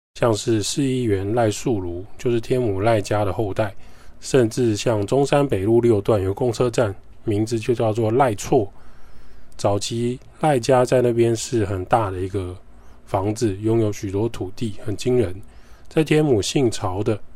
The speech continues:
有一区曹家古厝，现在是古迹。姓吴的和姓赖的都是本地大地主之一。天母西路一带很多条路都是他们的，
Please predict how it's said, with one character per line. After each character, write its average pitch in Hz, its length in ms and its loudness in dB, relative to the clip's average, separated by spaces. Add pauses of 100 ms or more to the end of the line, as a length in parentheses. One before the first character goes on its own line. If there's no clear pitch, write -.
(100)
有 101 160 -2
一 - 20 0
区 110 260 -2
曹 101 240 -4
家 127 220 4
古 90 220 -6
厝， 104 360 0
现 - 120 -10
在 113 100 0
是 117 100 -2
古 98 220 -6
迹。 127 340 -6 (440)
姓 156 280 4
吴 107 240 2
的 123 140 4
和 - 160 2
姓 123 300 4
赖 131 240 6
的 95 200 2
都 110 140 2
是 117 100 2 (160)
本 101 180 2
地 123 180 0
大 117 180 2
地 113 160 2
主 98 160 -2
之 - 180 -4
一。 104 240 0 (460)
天 165 140 4
母 120 160 4
西 135 300 0
路 135 180 4
一 104 60 -2
带 98 260 0 (160)
很 98 140 -2
多 127 160 2
条 98 200 0
路 117 160 2
都 107 160 0
是 113 120 -2
他 117 260 -2
们 113 160 0
的， 95 160 -6